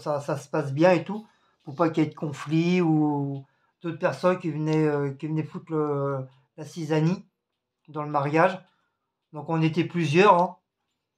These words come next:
Donc, euh, c'est un, un peu style genre, genre, euh, garde du corps, quoi.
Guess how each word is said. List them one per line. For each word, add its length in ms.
Donc, 180
euh, 360
c'est 180
un, 280
un 80
peu 180
style 240
genre, 320
genre, 420
euh, 60
garde 240
du 100
corps, 340
quoi. 640